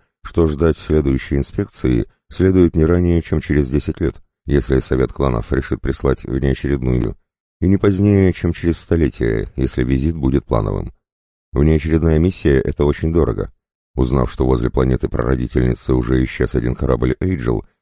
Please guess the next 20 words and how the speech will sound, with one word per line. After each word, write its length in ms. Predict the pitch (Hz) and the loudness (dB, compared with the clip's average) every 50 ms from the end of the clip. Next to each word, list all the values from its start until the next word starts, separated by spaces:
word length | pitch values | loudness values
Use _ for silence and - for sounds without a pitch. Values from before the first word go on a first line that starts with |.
| _ _ - - | _ _ -10 -4
матроны 380 | - 76 76 85 90 90 85 76 | -2 -2 0 2 2 4 2 2
Тёмных, 600 | - - 104 98 78 67 60 - - - - - | 2 0 0 2 2 0 0 -2 -4 -12 -10 -6
к 40 | |
которым 380 | - 65 - - 65 58 64 64 | -6 -4 0 0 0 2 2 0
будут 260 | 58 65 62 58 - | 0 0 0 0 -2
обращаться 560 | - 53 - 62 - - 65 62 - - 62 | -4 -2 -2 -4 -4 -2 -4 -4 -2 -2 -6
представители 600 | - - 64 - - - 67 65 62 - 62 60 | -4 -4 -6 -6 -2 0 0 0 0 0 -2 -2
Совета, 500 | - - 71 76 92 - - 60 52 - - _ _ _ _ _ _ _ | -2 -2 -2 -2 -2 0 0 -2 -2 -4 -6 _ _ _ _ _ _ _
начнут 440 | - 73 76 76 - 101 107 110 - | -2 0 0 0 0 -2 -4 -2 -2
требовать 520 | - - 98 101 95 92 87 90 87 - - | 0 2 2 4 4 4 4 2 2 0 -2
премию 420 | - 76 80 78 78 80 80 78 | 0 2 2 4 4 4 2 2
за 140 | 73 80 85 | 2 2 2
риск, 340 | 87 85 65 - - - - _ _ _ - | 2 2 -2 -2 -6 -18 -20 _ _ _ -6
которая 420 | - - - 65 64 65 64 64 | -4 -2 0 2 2 4 4 4
взвинтит 560 | 64 64 62 60 67 73 71 71 - 90 - - | 2 0 -2 -2 -2 -2 -2 -2 -2 -4 -6 -4
цену 280 | - 73 65 64 60 | -2 -2 0 0 0
контракта 500 | - 69 65 - 76 82 80 - - 67 | -2 -4 -4 -2 -2 -2 -2 -2 -2 -2
в 80 | 62 60 | -2 0
несколько 400 | 62 58 - - 62 - - 65 | -2 -4 -2 -4 -4 -2 0 0
раз. 220 | 58 - - - | 0 -2 -4 -8